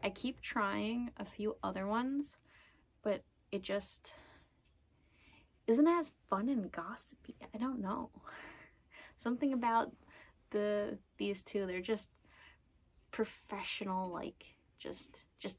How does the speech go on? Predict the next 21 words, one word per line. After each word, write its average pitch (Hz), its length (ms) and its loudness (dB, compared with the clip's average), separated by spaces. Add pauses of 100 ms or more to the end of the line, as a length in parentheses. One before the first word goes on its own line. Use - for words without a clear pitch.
chatters, - 840 4 (420)
and 190 80 -8
it's - 220 -10
fun. 185 260 6
<laughs> 233 40 4 (1400)
The 226 320 6
other 208 680 4 (400)
podcast 196 560 0
that 185 100 -2
I 175 80 2
like 180 180 -2
listening 190 340 -2
to 185 100 -4
on 175 160 -4
Spotify 233 680 2
is 196 180 -2
And 190 140 -2
That's 185 240 -4
Why 180 140 -2
We 180 140 -2
Drink. 226 480 0